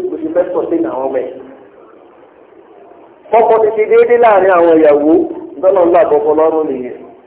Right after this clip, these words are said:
Ẹ gbé nílẹ̀ Yorùbá, ìyá máa ń jà fọ́mọ ni. Ìdí ìyá bá fẹ́ fọ́mọ, òun ní ìfẹ́ tí bàbá náà fóun fẹ́ fọ́mọ. No, kò rí báyẹn nínú Islam. Bàbá ló mọ bákò rẹ̀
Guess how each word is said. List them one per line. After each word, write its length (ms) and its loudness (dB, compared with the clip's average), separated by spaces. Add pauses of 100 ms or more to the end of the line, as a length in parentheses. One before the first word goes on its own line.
(800)
Ẹ 140 -6
gbé 140 0
nílẹ̀ 240 4
Yorùbá, 280 2 (2000)
ìyá 280 -2
máa 200 0
ń 80 -2
jà 180 2
fọ́mọ 340 -2
ni. 140 -6 (1500)
Ìdí 180 -14
ìyá 180 2
bá 140 4
fẹ́ 280 2
fọ́mọ, 320 2 (520)
òun 160 -6
ní 100 0
ìfẹ́ 180 0
tí 100 -8
bàbá 240 2
náà 140 0
fóun 240 -4
fẹ́ 140 -4
fọ́mọ. 280 -4 (100)
No, 160 -2 (580)
kò 140 -18
rí 100 -6
báyẹn 280 -2
nínú 180 -8
Islam. 300 -14 (1120)
Bàbá 240 0
ló 160 4
mọ 200 2 (1000)
bákò 280 0
rẹ̀ 200 0